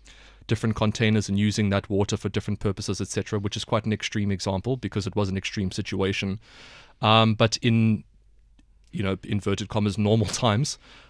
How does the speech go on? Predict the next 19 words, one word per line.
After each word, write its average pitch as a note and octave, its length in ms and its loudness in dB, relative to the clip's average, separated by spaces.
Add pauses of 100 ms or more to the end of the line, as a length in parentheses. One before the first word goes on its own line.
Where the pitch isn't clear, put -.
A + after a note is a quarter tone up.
(120)
um, G#2+ 580 6
I A#2 100 0
guess A#2+ 300 0
that - 180 -6
the A2+ 100 -2
biggest A2 320 0
thing G#2 140 0
is G2 80 -2
just - 180 -6
being G#2 200 0
aware G2 320 2
of, F#2+ 440 0
um, F#2+ 560 0
the - 80 -6
plastics - 440 -4
that F#2 100 0
I G2 80 2
use F#2+ 400 -2
and, F#2+ 340 -2